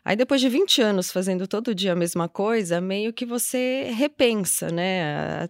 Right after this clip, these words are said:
até pela idade, né, a vida é cíclica, e agora, o que que eu faço? Já não tenho tanto entusiasmo de fazer aquilo todo dia.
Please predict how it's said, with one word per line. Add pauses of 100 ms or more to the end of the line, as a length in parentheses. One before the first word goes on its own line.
(120)
até
pela
idade,
né,
a
vida
é
cíclica,
e
agora,
o
que
que
eu
faço?
Já
não
tenho
tanto
entusiasmo
de
fazer
aquilo
todo
dia.